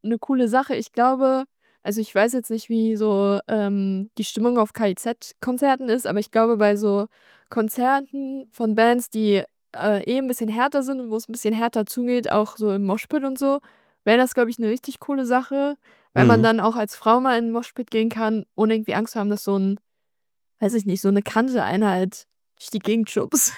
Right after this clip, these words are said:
Speaker 1: <laughs>
Speaker 2: Ja, o-, oder anderes halt, ne? So.
Speaker 1: Ja, oder anderes.
Speaker 2: Ja, genau, ja. Nee, das, das kann ich total, also, d-,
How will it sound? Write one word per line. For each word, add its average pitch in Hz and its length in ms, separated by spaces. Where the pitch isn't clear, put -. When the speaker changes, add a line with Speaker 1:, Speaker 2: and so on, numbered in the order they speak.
Speaker 1:
<laughs> 233 220
Speaker 2:
Ja, 98 300
o-, 110 240
oder 104 440
anderes 95 500
halt, 87 220
ne? 101 180
So. 90 280
Speaker 1:
Ja, 202 280
oder 220 260
anderes. 202 340
Speaker 2:
Ja, - 60
genau, 95 300
ja. 101 220
Nee, 127 180
das, 127 140
das 151 180
kann 180 140
ich - 100
total, 151 540
also, 120 360
d-, 127 160